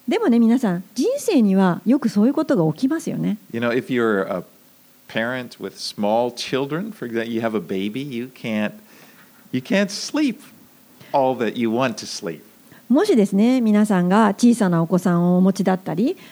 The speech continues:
Speaker 1: あるいは赤ちゃんがいるお母さんなんかはですね、こう眠たい、寝たいなっていう時に眠ることもできませんね。
Speaker 2: Or people in your life, you know, sometimes people require attention and, and you're,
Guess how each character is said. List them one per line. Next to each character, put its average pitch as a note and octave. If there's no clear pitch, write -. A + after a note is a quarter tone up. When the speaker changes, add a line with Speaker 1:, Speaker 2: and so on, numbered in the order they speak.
Speaker 1:
あ -
る G#3
い G#3
は E3+
赤 G3
ち G3
ゃ F3
ん F3
が F3
い E3+
る F3
お F3
母 G3
さ D#3
ん D3+
な D#3+
ん -
か F3
は E3
で G3+
す C#4
ね、 F#4
こ B3
う A#3
眠 C4
た C5+
い、 G4
寝 C4
た E4+
い B4
な A#4
っ -
て C4
い -
う G#3
時 F#3+
に E3
眠 G3+
る E4+
こ G#4
と A#4
も G4+
で G3+
き A#3
ま A#3+
せ B3+
ん G#3
ね。 G#3
Speaker 2:
Or C4+
people F3+
in D3+
your C#3+
life, C#3
you G2+
know, G2+
sometimes G#2+
people A2+
require A2
attention A2+
and, F#2
and G2+
you're, G2+